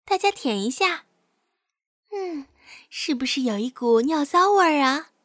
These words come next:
<laughs>这里也是很敏感的，要慢慢地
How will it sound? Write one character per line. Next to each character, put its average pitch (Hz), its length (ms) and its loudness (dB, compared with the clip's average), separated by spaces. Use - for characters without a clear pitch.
<laughs> - 1300 -8
这 233 260 -2
里 220 360 -4
也 320 120 0
是 392 140 0
很 247 180 0
敏 196 220 -4
感 320 260 2
的， 214 280 -2
要 339 180 -2
慢 339 260 0
慢 311 340 0
地 247 320 0